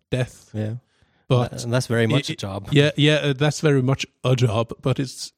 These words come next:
Speaker 1: not a personification of death, it's a pers-, personification of reaping.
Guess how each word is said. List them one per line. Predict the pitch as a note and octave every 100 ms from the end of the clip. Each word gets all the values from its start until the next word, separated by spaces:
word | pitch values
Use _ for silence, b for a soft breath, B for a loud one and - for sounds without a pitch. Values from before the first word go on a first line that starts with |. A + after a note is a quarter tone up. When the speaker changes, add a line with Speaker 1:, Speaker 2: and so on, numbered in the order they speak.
| _ _ _
Speaker 1:
not | D3+ C#3+ D3
a | D#3+
personification | D3+ - C3+ C3 - C3 C3+ - A#2+
of | - -
death, | C3+ C3
it's | A#2+ - -
a |
pers-, | - A#2 - -
personification | B2+ B2 A#2+ - B2+ B2+ - A#2 -
of | A#2+ - -
reaping. | A#2 A#2+ C3+ - - F#2+